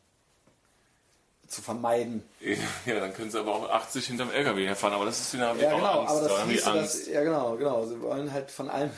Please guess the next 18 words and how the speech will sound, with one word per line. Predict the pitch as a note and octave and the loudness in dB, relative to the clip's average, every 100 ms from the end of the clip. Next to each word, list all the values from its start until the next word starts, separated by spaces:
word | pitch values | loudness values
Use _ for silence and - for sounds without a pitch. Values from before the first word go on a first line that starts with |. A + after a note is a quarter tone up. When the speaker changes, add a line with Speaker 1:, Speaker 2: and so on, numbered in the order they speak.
| - | -12
Speaker 1:
<laughs> | A#2 - | -16 -14
sie | - B2 | -10 -4
wollen | D3 | 0
halt | D3+ | 0
immer | D3+ D3+ | 0 0
in | D3 | 0
der | |
Mitte | C3+ C3 D#3+ | 0 -4 -6
sein, | A2 A2 F#2+ A2+ | -8 -8 -10 -12
so, | A2 | -10
ne? | A#2 A#2+ D3+ - C3+ | -8 -8 -8 -6 -6
Speaker 2:
Ja, | C3 B2+ A2 | -4 -6 -6
ja, | F#2+ | -6
genau, | G2+ G2+ F#2 F2+ G#2+ | -6 -6 -8 -10 -12
das | A2 - | -14 -14
sind | F#2+ | -12
ja | F#2 F#2 G2 G2 _ - - - | -10 -10 -12 -18 _ -20 -20 -12
auch | G2+ | -12